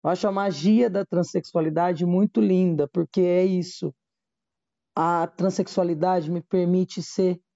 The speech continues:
muitas coisas. Muitas coisas. Então, eu, eu, eu queria sugerir que a gente tivesse esse papo fluido, saca? Como se a gente tivesse tomando uma.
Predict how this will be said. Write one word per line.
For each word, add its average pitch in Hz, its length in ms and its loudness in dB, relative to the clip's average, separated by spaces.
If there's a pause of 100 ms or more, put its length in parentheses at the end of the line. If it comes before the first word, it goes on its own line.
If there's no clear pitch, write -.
(160)
muitas 170 400 -6
coisas. 165 500 -6 (680)
Muitas 160 340 -8
coisas. 247 300 -20 (920)
Então, 165 360 0
eu, - 240 -4
eu, - 240 -14 (120)
eu 165 300 0 (100)
queria 196 280 0
sugerir 190 540 0
que 202 100 -2
a 170 40 2
gente 175 160 0
tivesse 170 440 -2
esse 190 260 -6
papo 165 580 -2 (680)
fluido, 165 680 0
saca? 196 560 -4
Como 175 200 -4
se 185 120 -4
a 180 40 4
gente 180 100 -2
tivesse 185 560 0
tomando 185 480 0
uma. 156 480 0